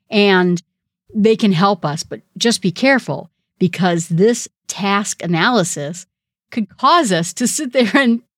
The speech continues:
procrastinate as we spend a good deal of time of analyzing our tasks and putting them in the proper software. Whoops, wait,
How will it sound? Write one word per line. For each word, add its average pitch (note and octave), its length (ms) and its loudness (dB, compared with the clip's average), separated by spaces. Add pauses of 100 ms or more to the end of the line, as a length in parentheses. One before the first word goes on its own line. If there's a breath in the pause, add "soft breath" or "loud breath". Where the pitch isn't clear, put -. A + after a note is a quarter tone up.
(160)
procrastinate A3+ 920 -2 (240)
as F#3 200 0
we F#3 80 2
spend F#3 400 0
a E3 100 -4 (100)
good C#4+ 220 0
deal G#3 260 2
of F#3 60 0
time E3+ 320 0
of D#3 100 -2 (120)
analyzing G3+ 600 2
our D#3+ 100 0
tasks E3 400 -6 (200)
and F#3+ 160 -6
putting E4+ 360 2
them F#3 200 2
in G3+ 120 0
the F3 100 -2
proper A#3 480 -2
software. F3 580 -2
Whoops, - 280 -4
wait, E4 200 0